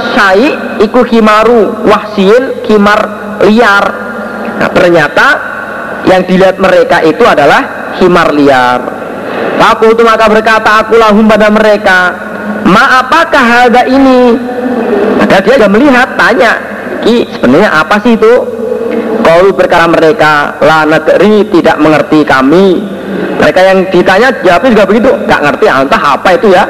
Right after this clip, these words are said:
Nggak ada. Padahal dia melihat, tapi ya nggak men-, nggak menjawab apa itu. Yang tujuannya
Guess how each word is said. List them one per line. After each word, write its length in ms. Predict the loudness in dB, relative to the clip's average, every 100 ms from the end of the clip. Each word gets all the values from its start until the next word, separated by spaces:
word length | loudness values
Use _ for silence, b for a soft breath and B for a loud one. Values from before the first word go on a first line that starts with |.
| -4
Nggak 160 | -2 0 0
ada. 100 | -4 -6 -8 -6 -6
Padahal 200 | -2 0 2
dia 80 | 2
melihat, 400 | 2 2 2 0
tapi 120 | -2 0
ya 100 | 0 -2 -4
nggak 140 | -4 -2
men-, 180 | -2 0
nggak 200 | 2 0 -2 -4
menjawab 380 | -2 2 2 0 -2
apa 280 | -4 -2 0 0
itu. 100 | -2 -4 -8 -10 -6 -2
Yang 140 | 0 0
tujuannya 520 | 0 2 2 2 2